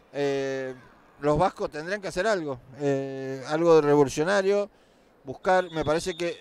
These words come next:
el juego más rápido, hay que mover más rápido la pelota, si no, no se encontrarán espacios, o si no, ir a buscar el uno contra uno, como decíamos recién, porque Djokovic tiene cuatro faltas y quizás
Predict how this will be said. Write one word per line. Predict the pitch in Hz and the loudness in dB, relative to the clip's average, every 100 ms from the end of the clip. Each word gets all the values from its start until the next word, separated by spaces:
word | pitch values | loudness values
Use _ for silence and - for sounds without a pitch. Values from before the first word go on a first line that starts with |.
| - - - _ - _ _ - - | -14 -20 -20 _ -20 _ _ -20 -4
el | 156 | -2
juego | 139 185 202 | 0 2 2
más | 190 185 | 4 2
rápido, | 190 196 190 202 190 | 2 2 2 0 0
hay | 185 | -2
que | 180 | -4
mover | 180 190 | -2 2
más | 190 | 4
rápido | 180 180 185 | 6 6 6
la | 170 | 6
pelota, | 180 190 185 190 - - - - | 6 6 4 0 -4 -20 -20 -12
si | - 165 | -4 4
no, | 190 196 202 | 8 8 6
no | 165 165 | 0 -4
se | |
encontrarán | 170 165 165 180 | -2 -2 -2 -2
espacios, | 175 - 196 220 226 - | -2 0 0 0 -6 -2
o | - 254 | 4 4
si | 247 | 4
no, | 196 | -2
ir | 214 | 2
a | 202 | 2
buscar | - 202 208 - - - _ _ _ - | 2 0 0 -4 -20 -20 _ _ _ 0
el | 175 | 4
uno | 196 202 | 6 6
contra | 202 196 202 | 4 4 4
uno, | 208 208 | 4 2
como | 202 | -2
decíamos | 202 196 202 208 | -2 -2 -4 -4
recién, | 202 214 214 | -2 -2 -2
porque | 202 170 165 165 - | -4 -6 -6 -8 -2
Djokovic | 180 170 175 180 - | 0 4 4 4 2
tiene | 175 156 | 0 0
cuatro | - 214 208 220 | 2 4 4 2
faltas | 196 202 202 190 233 - _ _ _ _ _ _ _ | -4 -2 -4 -4 -8 -10 _ _ _ _ _ _ _
y | - 233 | -14 -12
quizás | 156 143 160 170 - | -12 -2 0 0 -6